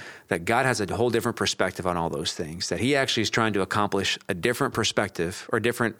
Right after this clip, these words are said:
uh, purpose for your life? He's trying to ultimately, uh, bring you into the fullness of the experience of him. And so all these trials, from his perspective, is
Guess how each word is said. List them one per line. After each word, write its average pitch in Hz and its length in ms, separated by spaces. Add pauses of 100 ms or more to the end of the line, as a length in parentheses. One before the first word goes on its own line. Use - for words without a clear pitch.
uh, 98 180 (200)
purpose 120 340
for 104 160
your 92 120
life? 85 400 (360)
He's 113 200
trying 120 260
to 101 240 (380)
ultimately, 101 760 (200)
uh, 90 220
bring 104 420
you 117 120
into 110 180
the 95 80
fullness 143 480
of 123 80
the 117 100
experience 107 600
of 90 100
him. 87 300 (760)
And 101 260
so 104 220
all 120 180
these 127 400
trials, 107 840
from - 200
his 139 220
perspective, 107 800 (840)
is 107 520